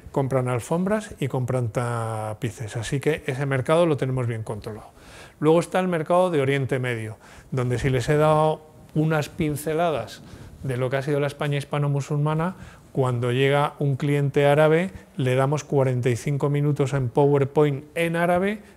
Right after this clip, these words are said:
de todo lo que aportaron los hispano-musulmanes. Entonces salen todos, vamos, con la túnica crecida y tal, esto, esto es mío,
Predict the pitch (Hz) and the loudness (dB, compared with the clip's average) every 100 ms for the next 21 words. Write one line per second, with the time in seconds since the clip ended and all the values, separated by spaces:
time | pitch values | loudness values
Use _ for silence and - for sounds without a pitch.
0 | - 143 135 135 131 156 165 170 151 147 | -8 -2 2 2 2 2 4 2 2 2
1 | 143 135 131 156 160 156 139 117 139 131 | 0 -2 0 0 0 -4 -6 -10 -10 -8
2 | 127 110 117 123 113 117 131 131 131 131 | -8 -10 -12 -10 -10 -6 -4 -2 -2 -2
3 | 123 135 135 127 120 110 117 117 - - | -2 -2 -2 -2 -4 -4 0 2 2 0
4 | 131 135 123 127 110 135 131 127 127 127 | -2 -4 -4 -6 -6 -8 -8 -8 -8 -6
5 | 127 127 127 127 123 135 127 127 139 - | -6 -6 -8 -8 -8 -6 -6 -4 -6 -6
6 | - - 151 127 160 139 151 151 156 | -16 -2 0 2 2 4 4 4 2